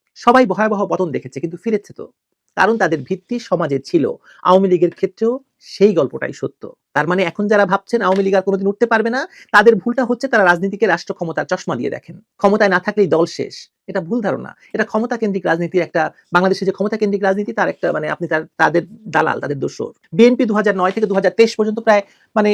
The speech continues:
আহ, কি অবস্থায় ছিল বলুন? তাদের হাজার হাজার নেতাকর্মী জেলে ছিল বলছে,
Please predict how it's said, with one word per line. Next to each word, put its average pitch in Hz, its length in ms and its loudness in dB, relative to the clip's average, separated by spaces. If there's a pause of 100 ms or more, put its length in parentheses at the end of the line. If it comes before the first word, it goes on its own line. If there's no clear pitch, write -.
(120)
আহ, - 180 -4 (220)
কি - 120 -2
অবস্থায় 175 320 2
ছিল 147 160 -2
বলুন? 185 200 -2 (360)
তাদের 202 180 2
হাজার 208 220 0
হাজার 208 180 2
নেতাকর্মী 202 360 -2
জেলে 208 180 4
ছিল 196 200 -2
বলছে, 190 280 0